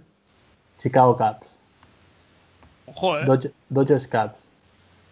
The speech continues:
Speaker 2: El, lo-, los Cubs se engañan porque están casi empatados con los Cardinals, solo que les falta a los Cardinals. Eh, pues
Speaker 1: Sí,
Speaker 2: igual
Speaker 1: por
Speaker 2: que a
Speaker 1: eso
Speaker 2: vosotros,
Speaker 1: que
Speaker 2: una cantidad de partidos brutal,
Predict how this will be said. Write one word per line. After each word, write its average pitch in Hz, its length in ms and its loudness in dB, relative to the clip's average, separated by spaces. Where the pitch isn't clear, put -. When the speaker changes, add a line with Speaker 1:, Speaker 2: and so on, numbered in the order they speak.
Speaker 2:
El, 180 120 -8
lo-, 139 280 -10
los 143 160 -8
Cubs 175 280 -2
se 202 80 2
engañan 196 480 2
porque 160 200 -4
están 160 200 -4
casi 165 200 -4
empatados 165 440 -2
con 156 140 -8
los 151 240 -8
Cardinals, 156 480 -4
solo 139 160 -10
que 139 80 -10
les 135 100 -12
falta 135 220 -10
a 135 40 -6
los 131 100 -12
Cardinals. 127 800 -12
Eh, 131 100 -20
pues 143 160 -18
Speaker 1:
Sí, - 100 -16
Speaker 2:
igual 143 180 0
Speaker 1:
por 135 60 2
Speaker 2:
que 127 60 6
a 139 40 4
Speaker 1:
eso 135 100 -2
Speaker 2:
vosotros, 120 420 -4
Speaker 1:
que 123 60 -20
Speaker 2:
una 131 160 -12
cantidad 135 540 -8
de 135 120 -10
partidos 139 640 -12
brutal, 147 460 -2